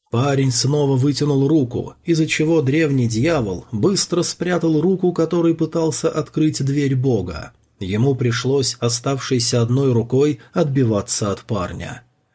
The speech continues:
Ожерелье с черепами снова превратилось в черную дыру. Древний дьявол хотел заполучить силу Хан Сеня перед тем, как войдет в дверь. Он хотел, чтобы парень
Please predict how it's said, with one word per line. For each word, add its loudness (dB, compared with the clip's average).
Ожерелье 2
с -2
черепами -2
снова 0
превратилось -2
в -20
черную 0
дыру. -4
Древний 0
дьявол 0
хотел 0
заполучить 0
силу 0
Хан -2
Сеня -4
перед 0
тем, -2
как -4
войдет 0
в 2
дверь. -2
Он -2
хотел, -2
чтобы -4
парень -4